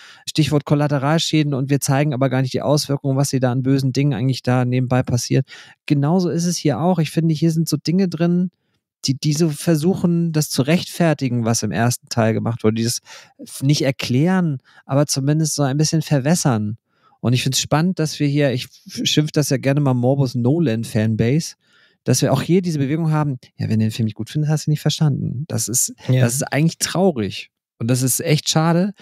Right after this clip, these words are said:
Speaker 1: Und letzter Aspekt, äh, weil wir auch nochmal das, was du, was du meinst, Marc, mit dieser, „Glauben wir eigentlich, dass, dass, äh, quasi man für zweihundert Millionen trollen darf?“ Ich kann mir das nicht vorstellen. Also,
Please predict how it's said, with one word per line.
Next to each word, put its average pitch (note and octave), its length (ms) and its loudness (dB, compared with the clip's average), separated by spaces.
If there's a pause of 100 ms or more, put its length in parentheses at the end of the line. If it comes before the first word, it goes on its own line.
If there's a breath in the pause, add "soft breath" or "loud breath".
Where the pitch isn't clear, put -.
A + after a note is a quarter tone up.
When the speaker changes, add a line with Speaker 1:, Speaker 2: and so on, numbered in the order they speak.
(440 loud breath)
Speaker 1:
Und A#2+ 220 -4
letzter D3+ 320 2
Aspekt, D3 400 -2
äh, A2+ 240 -2
weil B2+ 120 2
wir A#2+ 120 2
auch B2+ 40 0
nochmal B2 300 2
das, B2 220 -2
was B2 160 0
du, A#2 400 2
was - 300 -2
du A#2+ 100 2
meinst, B2+ 300 0
Marc, B2 200 2
mit A2+ 160 -2
dieser, A2 360 2 (180)
„Glauben B2+ 300 2
wir A#2 140 2
eigentlich, B2 260 -2
dass, - 320 -2 (260 loud breath)
dass, A#2 260 0
äh, B2 240 -2
quasi B2 460 2
man A#2 220 0
für A#2+ 160 0
zweihundert C3 380 0
Millionen B2 320 2
trollen C#3+ 440 0
darf?“ A#2+ 440 -2 (720 soft breath)
Ich - 140 -4
kann - 200 0
mir D3 60 4
das C3+ 120 0
nicht C3 160 -4
vorstellen. G#2+ 640 0
Also, A#2 280 2